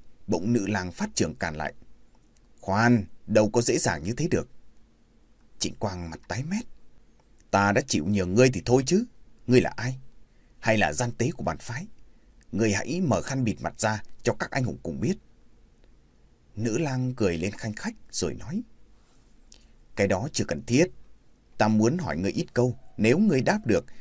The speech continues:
ta sẽ mở khăn cho mọi người biết ta là ai." Rồi nữ lang hướng về phía đám đệ tử Cửu Chân nói,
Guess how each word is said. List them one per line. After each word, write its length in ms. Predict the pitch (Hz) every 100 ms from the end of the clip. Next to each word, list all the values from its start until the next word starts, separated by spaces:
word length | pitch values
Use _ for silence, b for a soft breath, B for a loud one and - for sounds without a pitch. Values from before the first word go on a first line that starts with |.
| b b
ta 180 | 110 117
sẽ 120 | 185
mở 180 | 135 82
khăn 240 | 117 104
cho 120 | 113
mọi 180 | 101 71
người 180 | 82 82
biết 220 | 127 185
ta 120 | 95
là 80 | -
ai." 260 | - 110 107 - - - _ _ _ _ _ - -
Rồi 420 | - 120 104 101
nữ 200 | 98 -
lang 260 | 143 139 135 - -
hướng 260 | 123 214 247
về 240 | 101 82
phía 200 | 80 131
đám 220 | 120 127 196
đệ 160 | 60 -
tử 160 | 85 -
Cửu 180 | 76
Chân 220 | - 107 101
nói, 260 | 107 208